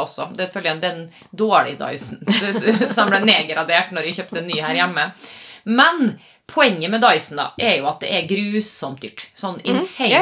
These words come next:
Speaker 2: ja.
Speaker 1: dyrt.
Speaker 2: Det er jo derfor ikke jeg har kjøpt.
Speaker 1: Eh, og nå har jeg jo funnet ut at det er jo ikke bare støvsugere som er,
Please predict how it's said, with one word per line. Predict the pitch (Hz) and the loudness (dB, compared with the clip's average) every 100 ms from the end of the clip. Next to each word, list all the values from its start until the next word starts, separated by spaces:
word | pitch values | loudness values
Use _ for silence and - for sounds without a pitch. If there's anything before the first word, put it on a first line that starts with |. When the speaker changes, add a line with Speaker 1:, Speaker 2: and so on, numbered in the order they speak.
| 359 | 6
Speaker 2:
ja. | 320 | 4
Speaker 1:
dyrt. | 302 339 - - | 2 -2 -6 0
Speaker 2:
Det | |
er | 247 | 2
jo | |
derfor | 220 220 240 | 2 0 0
ikke | 233 | 0
jeg | 196 | 0
har | 254 | -2
kjøpt. | 269 233 | -2 0
Speaker 1:
Eh, | 233 226 226 - | 4 4 4 4
og | 269 | 2
nå | 277 320 | 4 6
har | 311 | 6
jeg | 220 | 6
jo | 214 | 4
funnet | - 269 240 | 0 -2 -2
ut | 180 | -2
at | 175 | -2
det | 208 | 2
er | 208 180 | 2 2
jo | - | 0
ikke | 180 165 | -6 0
bare | 190 147 123 139 | 2 2 0 -4
støvsugere | - 196 202 - - 190 233 - | -6 -6 -6 -8 -2 0 0 -2
som | - 214 | -8 -4
er, | 156 | -2